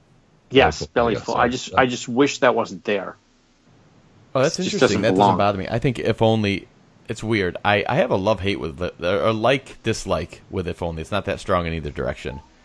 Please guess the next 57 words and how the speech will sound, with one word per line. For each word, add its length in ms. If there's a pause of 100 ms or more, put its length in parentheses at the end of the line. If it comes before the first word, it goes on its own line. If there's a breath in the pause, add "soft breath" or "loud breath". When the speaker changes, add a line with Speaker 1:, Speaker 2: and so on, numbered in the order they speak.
(440 loud breath)
Speaker 3:
But 220
I 100
can, 240
if, 220
<laughs> 60
if 140
you 80
were 60
to 80
tell 220
me 160
If 140
Only 180
is 80
the 60
most 220
boring 340
song 260
you've 80
ever 180
heard, 320 (380 soft breath)
I 60
can 180
completely 720
see 180
your 180
argument. 440 (680 loud breath)
At 140
the 80
same 320
time, 340 (160)
I 80
kind 320
of 140
<laughs> 140
find 240
myself 360
swaying 540
to 180
the, 300 (520 soft breath)
"I'm 420
just 500
a 100
fool." 480
Like, 280
I 120
can 160
sway 280
with 160
that, 160
too. 120
And 80
I 80
like 300
it. 140
It's 180
chill. 400